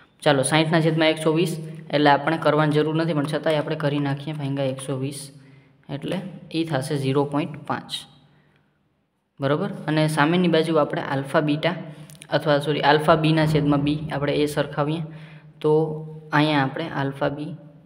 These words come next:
એના છેદમાં બી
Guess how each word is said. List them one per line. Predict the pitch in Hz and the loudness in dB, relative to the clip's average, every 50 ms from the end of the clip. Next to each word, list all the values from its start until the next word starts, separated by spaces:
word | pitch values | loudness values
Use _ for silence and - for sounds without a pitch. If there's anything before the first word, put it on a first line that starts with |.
| - _ _ _ _ _ _ _ _ _ _ _ _ _ _ _ _ _ _ _ _ _ _ _ _ _ _ _ _ _ _ _ - | -20 _ _ _ _ _ _ _ _ _ _ _ _ _ _ _ _ _ _ _ _ _ _ _ _ _ _ _ _ _ _ _ -4
એના | 147 143 143 139 | -2 -2 0 -2
છેદમાં | 143 - 143 147 151 143 160 175 - - - - - 151 143 | -2 -4 -6 -6 -4 -6 -6 -6 -8 -10 -12 -12 -10 -8 -6
બી | 139 131 - - - - - - | -6 -6 -6 -8 -14 -18 -20 -20